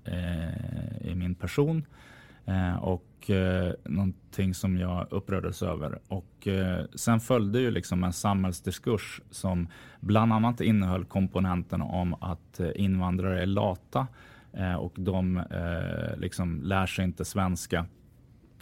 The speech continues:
eh, för att de, eh, i princip, eh, inte lägger ner tid eller intresse på, på det.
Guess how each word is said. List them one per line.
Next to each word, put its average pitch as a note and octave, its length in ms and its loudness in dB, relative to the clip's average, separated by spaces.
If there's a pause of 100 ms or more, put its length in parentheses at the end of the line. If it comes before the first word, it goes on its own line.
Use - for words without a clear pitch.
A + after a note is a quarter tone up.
(160)
eh, F#2+ 280 0
för F#2 260 0
att F2 160 -4
de, E2+ 440 -6
eh, E2+ 500 -4
i F2+ 40 -4
princip, F2 400 -2 (180)
eh, F#2 380 -6
inte F2 240 -4
lägger F2+ 220 -2
ner F2 120 -2
tid - 340 -2
eller - 400 -6
intresse F#2 440 -4
på, - 300 -8
på F2+ 120 -2
det. D2+ 180 -4